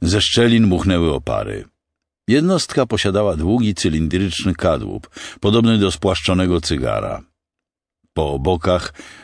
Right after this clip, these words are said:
miała krótkie, grube skrzydła, a na rufie parę silników. W różnych miejscach kadłuba widoczne były dysze licznych silników manewrowych, ale Jessica nie dostrzegła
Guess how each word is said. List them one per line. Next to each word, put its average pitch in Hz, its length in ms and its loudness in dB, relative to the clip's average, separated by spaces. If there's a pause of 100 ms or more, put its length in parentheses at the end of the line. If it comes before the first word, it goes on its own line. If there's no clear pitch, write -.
(120)
miała 98 600 2
krótkie, 110 600 0
grube 95 500 0
skrzydła, - 720 -4 (500)
a 85 180 0
na 80 180 0
rufie 87 320 0
parę 85 280 -2
silników. 90 720 -2 (640)
W 104 120 2
różnych 120 340 2
miejscach 95 400 0
kadłuba 98 520 0
widoczne 90 440 0
były 80 420 0
dysze 92 420 0
licznych 87 500 -2
silników 85 540 -2
manewrowych, 95 720 0 (440)
ale 143 440 4
Jessica 101 680 0 (180)
nie 123 520 6
dostrzegła 95 960 2